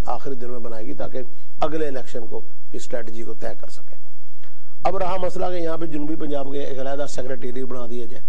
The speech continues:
اس کے لیے بہت عرصے سے پرپوزل ملتان ہی کی تھی۔ اب سی ایم سیکریٹریٹ میں یہ بڑی حیران کن ڈیولپمنٹ ہے کہ سی ایم سیکریٹریٹ میں کسی حد تک، بہت حد تک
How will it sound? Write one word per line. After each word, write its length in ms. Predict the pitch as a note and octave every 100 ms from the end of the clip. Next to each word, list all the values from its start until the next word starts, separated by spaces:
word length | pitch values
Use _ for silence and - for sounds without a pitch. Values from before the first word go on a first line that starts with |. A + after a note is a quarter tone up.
| - - - -
اس 140 | G#3+ -
کے 120 | G#3+
لیے 160 | A3 G#3+
بہت 320 | F3+ F#3+ -
عرصے 260 | F#3 G3
سے 200 | E3+ - - -
پرپوزل 440 | C3+ C#3 C#3+ F3+
ملتان 520 | F3 D3+ C3 C3 C3
ہی 60 | B2
کی 140 | -
تھی۔ 160 | - - - - - - - - - - -
اب 140 | G#2 - -
سی 240 | - G#3
ایم 140 | B3+
سیکریٹریٹ 640 | G#3+ G3+ F#3 F3+ E3 D3+ D#3
میں 160 | D#3+ F#3+
یہ 140 | G3+
بڑی 300 | E3+ F#3 C#3+
حیران 300 | C3 C#3 D3+
کن 420 | F3+ E3 - B2
ڈیولپمنٹ 480 | B2 B2 B2 C3 -
ہے 80 | C3+
کہ 100 | B2
سی 280 | - F#3 G3+
ایم 140 | B2
سیکریٹریٹ 640 | D#3 C#3+ D3+ C#3+ C3+ C#3 C3
میں 140 | D3 -
کسی 280 | D#3+ F#3 D3+
حد 120 | B2+
تک، 200 | B2+ - - - - - -
بہت 280 | D#3 F3 G#3+
حد 160 | D3 -
تک 160 | D#3